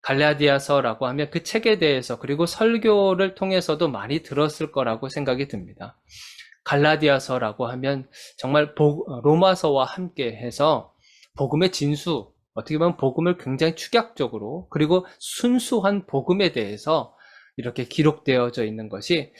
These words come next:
우리 갈라디아서 이 말씀입니다. 이 갈라디아서를 오늘부터 저와 여러분들이 함께,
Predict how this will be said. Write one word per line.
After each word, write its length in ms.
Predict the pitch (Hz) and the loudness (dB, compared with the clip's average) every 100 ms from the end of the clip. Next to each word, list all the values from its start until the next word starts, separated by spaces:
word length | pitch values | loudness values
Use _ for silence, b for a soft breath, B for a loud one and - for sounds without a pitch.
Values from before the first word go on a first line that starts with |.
| B B | B B
우리 300 | 113 117 113 | -8 -8 -8
갈라디아서 880 | - 135 139 127 120 107 - 123 131 b - | -6 -2 0 0 -4 -6 -6 -8 -8 b -8
이 180 | 120 143 | -8 -6
말씀입니다. 880 | 113 - - 117 101 107 110 - _ _ B B B B | -8 -6 -8 -10 -12 -16 -16 -20 _ _ B B B B
이 80 | 156 | -2
갈라디아서를 1040 | 147 151 160 160 156 147 151 139 160 120 - | 2 2 4 4 2 2 0 2 2 2 -2
오늘부터 1200 | 151 165 160 117 101 _ _ - 131 117 123 196 - | -2 2 0 0 -8 _ _ -14 -8 -4 -4 -4 -4
저와 320 | 127 139 135 | 2 2 2
여러분들이 440 | 135 147 139 139 147 | 2 0 0 -4 -4
함께, 640 | - 226 226 165 120 | -2 -2 0 0 0